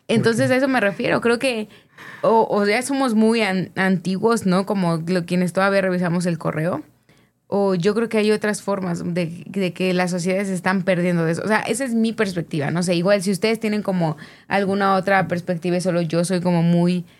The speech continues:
Speaker 1: rara en cuestión del correo, pues me podrían avisar, ¿no? Como <laughs> no eres tú. Pero yo sin duda creo, y te lo digo también como siendo parte de la sociedad, ¿no? Como,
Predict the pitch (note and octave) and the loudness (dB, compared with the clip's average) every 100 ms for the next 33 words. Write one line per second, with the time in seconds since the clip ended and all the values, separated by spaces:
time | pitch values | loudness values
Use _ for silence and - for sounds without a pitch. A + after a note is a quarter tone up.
0 | _ - E3+ F3+ F#3 E3+ D#3+ E3 E3+ F3 | _ -4 2 4 4 2 0 -2 0 0
1 | E3+ D#3+ E3+ F#3 F3+ E3+ D#3 D#3+ D#3+ E3 | 0 0 0 0 0 0 2 2 2 2
2 | E3 D3+ D#3+ D#3 E3 F3+ E3+ E3+ - G3+ | 0 0 -2 -2 -2 -2 0 0 0 0
3 | - C#4+ - - _ F3 E3+ E3 D#3+ F#3+ | 4 4 2 -8 _ -2 -2 -2 2 2
4 | F3+ F3 E3+ E3 - - - B3+ B3 C#4+ | 2 0 -2 -4 -6 -6 2 4 4 0
5 | C4+ A3 - A#3+ A#3 C4 C4+ B3 A3+ A#3 | -2 -8 -6 -2 0 2 0 0 0 0
6 | A3+ G3 F#3+ G#3+ A#3 G#3+ F#3 F#3 G#3+ G3 | 0 0 0 2 0 0 0 -2 0 0
7 | F3 - _ - - A3 A3+ A3 F#3+ F#3 | -2 -8 _ -12 -4 0 2 0 0 -2
8 | F3+ G3+ E3+ F#3+ G3+ G3+ - F3+ F3 F3 | -2 -4 0 0 0 -4 -4 -2 -2 -6
9 | - D#3+ F3 F#3+ - E3+ E3+ F3+ D#3+ | -6 -2 0 -2 -2 -4 -2 0 0